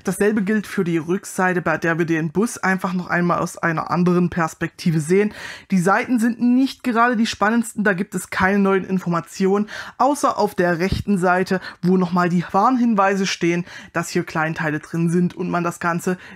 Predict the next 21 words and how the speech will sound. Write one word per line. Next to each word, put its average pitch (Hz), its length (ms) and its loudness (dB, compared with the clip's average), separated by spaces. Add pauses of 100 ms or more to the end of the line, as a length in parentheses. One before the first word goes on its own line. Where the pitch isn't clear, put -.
eben 180 240 2
verschlucken 190 800 0
könnte. 165 500 -4 (480)
Auf - 160 -4
der 294 160 0
Unterseite 294 560 2
haben 269 200 2
wir 277 100 0
zumindest 262 480 2
dann 233 120 2
noch - 180 -8
einmal 202 340 2
die 165 140 2
Maße, 214 680 2
und 330 220 2
zwar 277 140 0
ist - 120 -4
das 262 160 -2
Set 214 240 0
am 202 160 -2
Ende 185 380 2